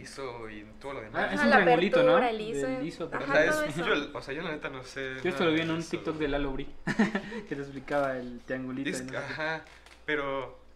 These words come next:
Speaker 1: pero ¿cómo se llama? Es encuadre, pero hay muchos, por ejemplo, lo que dices del
Speaker 2: Mm.
Speaker 1: el triangulito, el, el encuadre, la simetría,
Speaker 3: Ajá.
Speaker 1: todo. O sea, tienen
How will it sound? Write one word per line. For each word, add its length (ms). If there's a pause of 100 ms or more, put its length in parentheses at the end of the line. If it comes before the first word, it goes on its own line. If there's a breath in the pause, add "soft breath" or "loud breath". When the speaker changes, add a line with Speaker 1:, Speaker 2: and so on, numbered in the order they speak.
(120)
Speaker 1:
pero 140
¿cómo 100
se 80
llama? 160
Es 240
encuadre, 560
pero 140
hay 80
muchos, 240
por 80
ejemplo, 200
lo 100
que 100
dices 260
del 200
Speaker 2:
Mm. 80
Speaker 1:
el 80
triangulito, 840 (400 soft breath)
el, 640 (300)
el 160
encuadre, 560
la 80
simetría, 480
Speaker 3:
Ajá. 220
Speaker 1:
todo. 160 (440 loud breath)
O 60
sea, 100
tienen 320